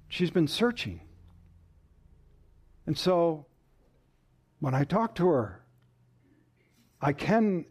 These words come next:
I do as I can, being ready to share Jesus, to share God.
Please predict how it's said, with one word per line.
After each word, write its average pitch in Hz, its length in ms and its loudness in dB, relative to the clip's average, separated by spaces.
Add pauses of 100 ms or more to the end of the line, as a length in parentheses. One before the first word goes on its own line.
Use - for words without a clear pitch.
(120)
I 151 120 2
do 202 280 4
as 143 120 2
I 160 120 2
can, 160 520 -2 (160)
being 175 280 4
ready 151 500 2 (1400)
to 151 100 -4
share 190 560 0 (280)
Jesus, 123 560 0 (100)
to 147 80 -4
share 196 320 2
God. 135 560 -2